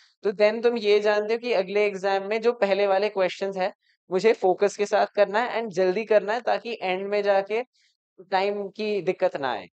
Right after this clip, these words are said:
तो that is also one form of error analysis and that is also one form of error correction।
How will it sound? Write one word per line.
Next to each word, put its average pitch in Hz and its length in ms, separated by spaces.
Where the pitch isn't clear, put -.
तो 202 80
that 180 240
is 208 80
also 214 340
one 233 120
form 208 220
of 214 160
error 190 220
analysis 190 460
and 233 120
that 196 200
is 196 80
also 190 220
one 196 180
form 180 220
of - 20
error 156 220
correction। 123 400